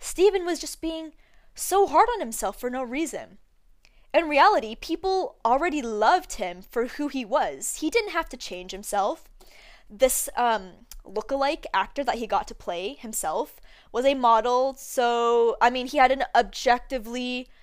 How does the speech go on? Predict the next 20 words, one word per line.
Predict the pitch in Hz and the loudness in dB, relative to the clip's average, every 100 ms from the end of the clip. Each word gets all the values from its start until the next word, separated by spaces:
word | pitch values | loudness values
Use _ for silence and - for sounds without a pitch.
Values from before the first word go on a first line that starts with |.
| - - | -18 -10
attractive | 240 - 233 233 247 | -4 4 4 4 -8
face | - 208 214 285 - | -4 -4 -2 -4 -6
with | 262 | -6
objectively | 220 - 208 - 214 220 | -6 -6 -6 -6 -2 -2
attractive | 214 - - 170 | -2 -6 -6 -16
features. | - 196 - 233 262 392 - - - _ _ | -14 -14 -8 -4 -2 -4 -6 -14 -20 _ _
He | - | -8
was | 254 254 240 | 0 2 0
thinner | - - 233 240 269 277 | -8 -2 -2 0 0 0
than | 233 | -2
the | 233 | -4
actual | - 208 - 226 | -6 -8 -6 -6
Steven, | - 220 214 247 | -6 -8 -4 -4
and | 277 214 | -2 -6
I | |
guess | 208 202 - | -6 -6 -8
that's | - 180 - | -6 -8 -6
what | - | -10
Steven | - 226 214 214 | -10 -6 -8 -6
thought, | 202 196 - - | 0 0 0 -6